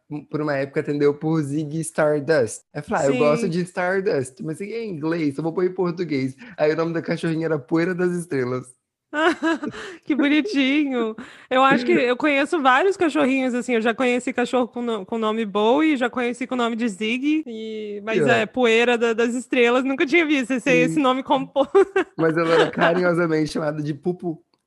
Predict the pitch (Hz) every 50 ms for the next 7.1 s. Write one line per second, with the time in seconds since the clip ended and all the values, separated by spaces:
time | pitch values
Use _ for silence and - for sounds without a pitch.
0 | 190 151 - - - _ _ _ _ _ - 285 285 277 269 269 269 269 277 262
1 | 320 285 302 294 330 311 - - - 311 277 277 294 311 320 311 277 254 240 240
2 | 269 - - 277 269 269 - 359 349 _ _ _ _ _ - 220 _ _ _ -
3 | 233 226 233 240 254 277 277 254 226 220 220 226 147 143 143 151 165 160 156 147
4 | 156 160 160 156 160 160 156 - 143 120 - 151 147 147 151 143 135 - - 147
5 | 143 339 320 151 143 117 156 156 156 156 - 127 120 113 113 113 - - _ _
6 | _ _ _ _ _ _ _ _ _ - 381 349 285 269 277 269 - 311 294 240
7 | 226 269